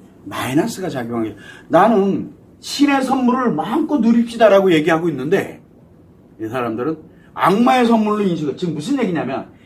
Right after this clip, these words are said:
내가 이미 악마의 선물을 받아들였기 때문에 네가 얘기하는 게 싫어요. 그래서 거북해요. 근데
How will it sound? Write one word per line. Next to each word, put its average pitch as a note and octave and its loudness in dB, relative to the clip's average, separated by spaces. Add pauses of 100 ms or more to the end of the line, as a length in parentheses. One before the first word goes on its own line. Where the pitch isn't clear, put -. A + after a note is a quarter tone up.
(140)
내가 D#3 2
이미 D#3 2
악마의 C3+ 0
선물을 G3 0
받아들였기 F3+ 0
때문에 C3 -4 (560)
네가 F3 2
얘기하는 E3 2
게 F3+ -2
싫어요. D#3+ -6 (800)
그래서 G3 -8
거북해요. B2+ -12 (840)
근데 F3 -6